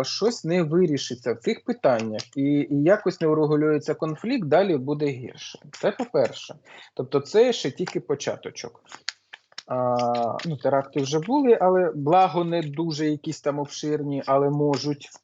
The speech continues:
Так, це по-перше, якщо будуть бачити, що не, м, в общем-то, воно не діє.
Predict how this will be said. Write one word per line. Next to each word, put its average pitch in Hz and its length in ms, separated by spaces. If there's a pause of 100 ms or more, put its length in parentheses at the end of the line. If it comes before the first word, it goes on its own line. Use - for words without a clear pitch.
(260)
Так, 143 340
це 190 100
по-перше, 135 600
якщо - 280
будуть 117 280
бачити, 240 360
що 160 260
не, 131 340
м, 123 180 (520)
в 127 60
общем-то, 117 400
воно 120 220
не 147 180
діє. 73 280